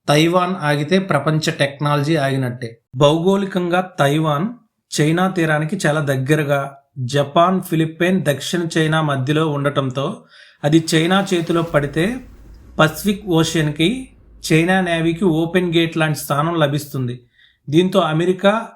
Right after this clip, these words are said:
మరియు దాని మిత్ర దేశాలపై సైనికాధిపత్యం పెరుగుతుంది. చైనా దృష్టిలో తైవాన్ ఒక తప్పిపోయిన భాగం కావడంతో అది స్వతంత్రంగా ఉండటం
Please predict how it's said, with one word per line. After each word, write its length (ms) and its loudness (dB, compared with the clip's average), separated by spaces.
మరియు 260 2
దాని 240 0
మిత్ర 320 -2
దేశాలపై 640 0
సైనికాధిపత్యం 1040 0
పెరుగుతుంది. 600 -2
చైనా 300 2
దృష్టిలో 580 0
తైవాన్ 480 2
ఒక 140 -6
తప్పిపోయిన 600 0
భాగం 420 2
కావడంతో 600 0
అది 140 0
స్వతంత్రంగా 640 0
ఉండటం 580 -2